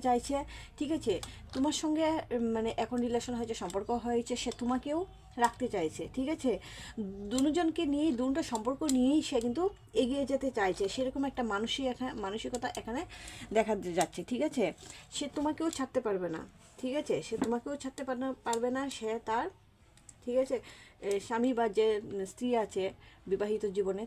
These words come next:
তাকেও সে ছাড়তে চাইছে না, ঠিক আছে? সে এরকম একটা রিলেশনকে নিয়ে,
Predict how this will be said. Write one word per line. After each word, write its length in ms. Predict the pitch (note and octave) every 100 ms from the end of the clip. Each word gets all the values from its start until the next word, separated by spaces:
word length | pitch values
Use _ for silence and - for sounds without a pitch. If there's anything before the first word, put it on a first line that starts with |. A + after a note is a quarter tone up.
| -
তাকেও 280 | F3 - A#3 C#4
সে 100 | D4+ F#4+ -
ছাড়তে 260 | G#3 - G3+ G3
চাইছে 280 | E3+ - F#3+ E3
না, 100 | E3 D#3 - - - -
ঠিক 140 | A3+ B3
আছে? 180 | B3 A#3 C3+ -
সে 160 | - G#3 C4 -
এরকম 260 | G3 G3 A3+ G3
একটা 160 | - G3 G3+
রিলেশনকে 720 | G3+ G3+ G#3+ G#3 B3+ - G#3 G#3+
নিয়ে, 200 | G#3